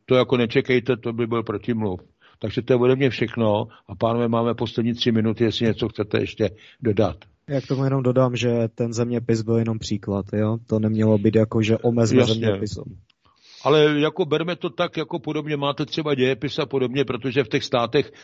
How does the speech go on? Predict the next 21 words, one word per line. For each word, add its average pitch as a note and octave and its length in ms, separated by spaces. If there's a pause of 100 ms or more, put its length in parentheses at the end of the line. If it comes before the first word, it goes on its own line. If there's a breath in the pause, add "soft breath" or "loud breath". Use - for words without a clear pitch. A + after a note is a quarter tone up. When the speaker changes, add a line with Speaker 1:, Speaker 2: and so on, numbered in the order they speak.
(160 loud breath)
Speaker 1:
tam C3 160
znají C#3 240
oni C3+ 200
občanskou C3+ 500
válku, A#2 340
dějiny B2+ 260
občanské B2+ 460
války, A#2+ 340
možná, B2 320
že B2 180 (240 loud breath)
někteří C3 460
z A#2+ 80
nich, B2 200
ty, C3 220 (220 loud breath)
ty C#3 120
lepší B2+ 360
vědí, B2+ 260
kdy B2+ 120
tam C3 200
přijel C#3 300
Kolumbus A#2+ 720